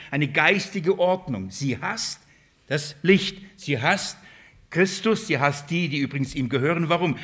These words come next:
Weil es überführt, dass diese Weltordnung oder dass dieses System und die Menschen, die in diesem System leben und dieses System auch, auch ausmachen, dass sie böse sind. Also in dieser Welt gibt's welche,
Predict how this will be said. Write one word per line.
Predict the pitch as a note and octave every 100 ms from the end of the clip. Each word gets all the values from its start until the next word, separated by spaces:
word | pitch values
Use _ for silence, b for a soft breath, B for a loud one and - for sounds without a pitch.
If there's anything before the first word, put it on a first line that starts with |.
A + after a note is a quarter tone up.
| B -
Weil | B2 C3+ D#3
es | C#3+
überführt, | D#3+ C3 C3+ - F#3 B3 A#3
dass | B2 - -
diese | G3 A3+ A3+ F3+
Weltordnung | E3+ F3 F3 C#3 C3 C#3 A#2+
oder | B2 A#2
dass | A2 A#2+ -
dieses | G3 A3 G3
System | F#3 - D#3+ B2 B B
und | - B3+ C4+
die | C4+
Menschen, | A3+ G#3+ G3 - C#3
die | D3 D3 C3 -
in | D3
diesem | D3 D3+
System | D3 C#3+ - C3 A#2+
leben | B2 B2+ A#2
und | C3+ A2
dieses | B2 A2+
System | C3 - C3+ C3 B2+ B B B _
auch, | C3+ B2+ - -
auch | C#3 C#3+
ausmachen, | D#3 E3+ - A#2+ G2+ G#2 B B
dass | B2 C#3+ D3
sie | G3+
böse | C#3 G3+ A3+ G#3 C3+
sind. | - F#2+ D#2 - - _ _ _ _ _ _ _ _ -
Also | D#3+ C#3
in | C3+ D3 B2+
dieser | G3 A3
Welt | E3+ B2+ -
gibt's | A#2+ -
welche, | B2+ C3 - A3+